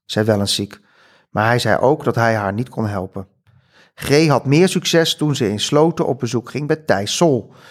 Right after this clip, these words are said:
die wel vaker onderdak verschafte aan leden van de organisatie. Daar trof ze de V N-strijders Simon Tump,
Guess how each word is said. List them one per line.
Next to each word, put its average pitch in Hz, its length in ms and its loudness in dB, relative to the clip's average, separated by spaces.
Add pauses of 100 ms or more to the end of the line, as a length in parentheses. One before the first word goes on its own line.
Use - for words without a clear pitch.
(260)
die 135 140 0
wel 135 140 4
vaker 151 380 0
onderdak 123 420 0
verschafte - 500 -4
aan 123 140 -2
leden 110 260 0
van 101 100 -10
de 123 100 -6
organisatie. 98 680 -10 (640)
Daar 165 280 0
trof 175 240 0
ze - 120 -2
de 139 100 2
V 127 240 2
N-strijders 131 680 0
Simon 185 360 0
Tump, 127 280 0